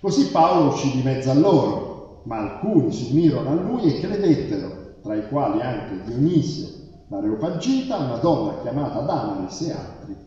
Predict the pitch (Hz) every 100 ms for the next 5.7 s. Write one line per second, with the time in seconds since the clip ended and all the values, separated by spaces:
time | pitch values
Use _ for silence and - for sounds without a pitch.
0 | - 117 107 95 - 107 104 92 95 -
1 | 95 - - - - - - - - -
2 | - - - - - - - - - -
3 | - - - 202 277 190 156 139 151 127
4 | 127 139 156 175 - 285 262 190 139 147
5 | - 160 131 - 117 110